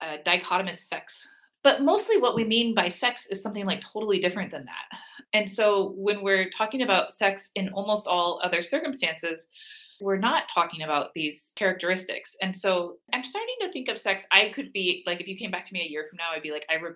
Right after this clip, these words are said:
I completely repudiate everything I'm about to say." I don't know. I'm, this is, like, evolving, but I'm starting to think about, like, zones in sex. Like, maybe there's another zone where it's, like, related to pubertal hormones at certain time periods.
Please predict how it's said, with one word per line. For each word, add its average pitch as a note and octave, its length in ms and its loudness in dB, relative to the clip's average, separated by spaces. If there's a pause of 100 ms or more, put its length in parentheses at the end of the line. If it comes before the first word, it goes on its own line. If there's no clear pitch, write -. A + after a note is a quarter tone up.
I D#3+ 280 -4 (120)
completely G3+ 340 -10
repudiate F#3 540 -6
everything G3 320 -2
I'm F3+ 60 -8
about F3 260 -4
to - 60 -14
say." E3 260 -2
I F#3 60 6
don't G3+ 160 2
know. F3 100 0 (380)
I'm, G#3 260 2
this A3 180 0
is, A#3+ 120 -8
like, G#3+ 200 2
evolving, F3 640 -2
but A3+ 140 0
I'm A3+ 80 2
starting D4+ 320 0
to E4+ 80 -6
think A3 200 -4
about, F#3+ 280 0
like, D#3+ 320 -2
zones F#3+ 800 -6
in A#3+ 140 -6
sex. C4+ 480 -6 (340)
Like, A3+ 220 -2
maybe G#3+ 220 2
there's B3+ 220 6
another B3+ 360 0
zone D#3+ 480 -6 (160)
where F3 240 2
it's, D#3+ 260 -2
like, E3 300 -6
related G3 480 4
to F3+ 400 4 (180)
pubertal F#3+ 440 0
hormones F3 800 -8 (200)
at - 160 2
certain F#3 260 -6
time F3+ 320 -2
periods. D3 580 -10